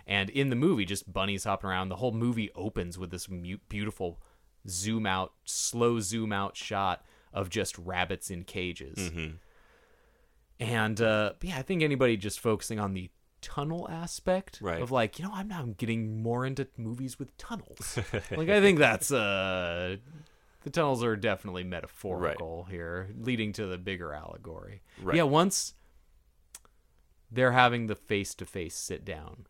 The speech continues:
Speaker 1: with their clones, and Lupita Nyong'o's,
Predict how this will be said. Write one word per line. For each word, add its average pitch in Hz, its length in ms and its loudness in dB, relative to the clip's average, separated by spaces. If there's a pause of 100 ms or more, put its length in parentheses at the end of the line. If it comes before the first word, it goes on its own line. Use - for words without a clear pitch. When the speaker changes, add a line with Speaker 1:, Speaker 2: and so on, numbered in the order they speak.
Speaker 1:
with 90 180 -8
their 85 140 -6
clones, - 800 -14 (680)
and 90 540 -6 (480)
Lupita 98 440 -6
Nyong'o's, 87 800 -6